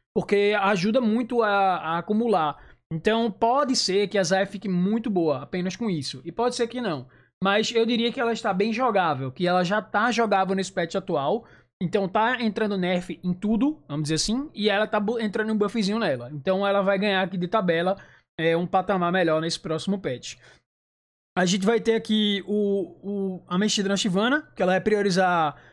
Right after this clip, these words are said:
é, a sua ultimate no maior grupo de inimigos. Isso aqui que acontecia. A Shyvana, ela pulava no maior grupo, mas a ult dela era random. Então, muitas vezes ela pulava em todo mundo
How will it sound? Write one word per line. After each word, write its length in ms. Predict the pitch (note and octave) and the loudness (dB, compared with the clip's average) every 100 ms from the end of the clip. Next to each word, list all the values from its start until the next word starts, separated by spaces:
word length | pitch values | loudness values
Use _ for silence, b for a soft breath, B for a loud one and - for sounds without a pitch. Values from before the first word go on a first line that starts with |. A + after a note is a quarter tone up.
| B - | B -2
é, 260 | F3 F3 - | 0 2 2
a 120 | F#3 | 0
sua 160 | - G3+ | 2 0
ultimate 500 | G3 F#3+ F3 E3+ F3 | 0 0 2 0 0
no 80 | |
maior 220 | F#3 F#3 A#3 | 2 2 2
grupo 220 | A3 F3+ | 0 0
de 40 | |
inimigos. 460 | G3 F#3+ F3+ G#3+ - | 0 0 0 -2 -4
Isso 240 | A#3+ B3 | -4 -4
aqui 120 | G3 | -4
que 100 | - | -4
acontecia. 640 | B3 B3 C4 - A3+ F#3 C#3 B B _ | -4 -2 -6 -4 0 -2 -2 B B _
A 40 | G3 | -2
Shyvana, 340 | A3+ G#3 A#3 | 0 0 0
ela 140 | A#3 G3+ | -2 -4
pulava 640 | - C#4+ A#3+ G3 C4 C#4+ | -2 0 2 2 2 2
no 80 | C4+ | 2
maior 240 | A#3+ A3+ G#3 | 2 2 2
grupo, 480 | F#3+ C4 D#4 E4+ | 2 2 2 0
mas 320 | - A3 A3 A3+ | 0 0 2 2
a 80 | |
ult 300 | A3+ B3+ C4 | 2 2 2
dela 280 | A#3 G#3 A3 | 2 2 2
era 140 | A#3+ A3+ | 2 2
random. 500 | F#3 G3 D#3+ B2 C#3 | 2 2 0 -2 -4
Então, 320 | - G3+ A3+ | -2 2 2
muitas 280 | A3+ B3 B3+ | 2 2 0
vezes 240 | G3+ A3 G3+ | 2 2 2
ela 180 | G3+ F#3+ | 2 0
pulava 480 | G#3+ G#3+ F#3+ G3+ | 0 2 2 0
em 60 | G#3 | 0
todo 200 | A3+ A#3+ | 0 2
mundo 380 | A3+ D4 D#4+ | 2 2 2